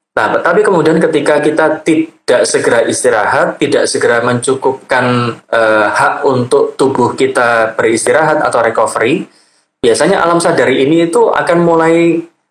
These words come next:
eh, mulai apa ya namanya itu, mulai bergeser ke alam bawah sadar, di mana alam bawah sadar kita itu kan banyak sekali isinya tentang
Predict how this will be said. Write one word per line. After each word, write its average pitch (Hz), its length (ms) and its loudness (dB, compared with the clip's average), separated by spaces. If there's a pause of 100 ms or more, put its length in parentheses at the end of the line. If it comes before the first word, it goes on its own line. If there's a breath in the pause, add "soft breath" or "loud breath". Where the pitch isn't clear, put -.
(140)
eh, 131 540 2
mulai 147 480 2
apa 147 240 2
ya 101 80 2
namanya 110 260 0
itu, 147 140 0
mulai 139 240 2
bergeser 135 480 0
ke 160 100 0
alam 135 300 0
bawah 104 180 0
sadar, 117 540 -2
di - 100 -6
mana 113 460 0
alam 127 240 0
bawah 107 160 2
sadar 113 260 0
kita 110 300 0
itu 131 80 -2
kan 202 160 0
banyak 107 240 0
sekali 120 400 0
isinya 127 320 -2
tentang 131 400 -2